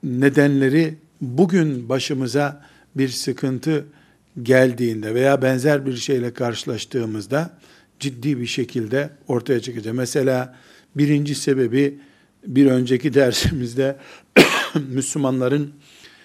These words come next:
içindeki zihin karışıklıkları, Hüseyin radıyallahu anh'ın şehadetinden sonraki kafa karışıklığının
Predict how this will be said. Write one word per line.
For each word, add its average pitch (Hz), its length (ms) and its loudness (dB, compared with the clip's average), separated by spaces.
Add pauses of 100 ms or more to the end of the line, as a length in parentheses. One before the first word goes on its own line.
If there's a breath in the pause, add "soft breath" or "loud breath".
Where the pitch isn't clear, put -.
(240 loud breath)
içindeki 135 800 -2
zihin 135 360 2
karışıklıkları, 107 960 -6 (460 soft breath)
Hüseyin 131 360 -2
radıyallahu 127 640 0
anh'ın 123 340 -4
şehadetinden 123 880 -2
sonraki 123 640 -4 (440 loud breath)
kafa 147 320 0
karışıklığının 123 960 -2